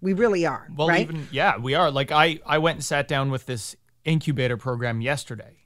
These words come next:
Speaker 1: Mm-hmm.
Speaker 2: right, for, for,
Speaker 1: Nice.
Speaker 2: for Talk Hole, and the, and we had the whole meeting and everything, and they're, and they're, they're just kinda like, "Okay, well, we, we have to figure out where to sort of place you and how this would work 'cause we've never done anything like this."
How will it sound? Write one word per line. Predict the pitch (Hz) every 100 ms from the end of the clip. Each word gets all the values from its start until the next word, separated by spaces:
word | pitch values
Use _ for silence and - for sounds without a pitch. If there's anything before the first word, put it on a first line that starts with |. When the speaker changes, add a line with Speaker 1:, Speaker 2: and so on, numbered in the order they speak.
| -
Speaker 1:
Mm-hmm. | 185 190 226
Speaker 2:
right, | 117 -
for, | - 120 113 113
for, | - 220
Speaker 1:
Nice. | 226 156 -
Speaker 2:
for | 127
Talk | 127 151 139 -
Hole, | 117 110 - _ _ _ _ -
and | 143 139
the, | 131 135 151
and | 135 117 - -
we | 123 135
had | 139
the | 127
whole | 143
meeting | 127 127 127
and | 123
everything, | 127 127 131
and |
they're, | 127 127 -
and | 131
they're, | 127 127 - 185
they're | -
just | 131 117
kinda | - 120
like, | 113 113
"Okay, | 165 147 143
well, | 131 123
we, | 127 120 - _ _ _ _ _ _
we | 131
have | 131 -
to |
figure | 113 127 117 117
out | 120
where | 117 110
to |
sort | 107 117 107
of | -
place | - 117 113 120
you |
and | 110
how | 104 110
this | 110
would | -
work | 110 120 123
'cause | 101
we've | 110 107
never | 107 104
done | 110
anything | 113 110 - 104
like | 95 -
this." | 98 -